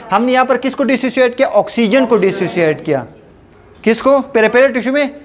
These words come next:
oxygen को dissociate किया। For what? ताकि tissue या cell को oxygen मिले।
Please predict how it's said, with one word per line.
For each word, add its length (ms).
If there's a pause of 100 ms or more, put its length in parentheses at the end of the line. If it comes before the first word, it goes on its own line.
(240)
oxygen 440
को 100
dissociate 680
किया। 180 (360)
For 100
what? 200
ताकि 480 (680)
tissue 320
या 180
cell 240
को 80
oxygen 440
मिले। 400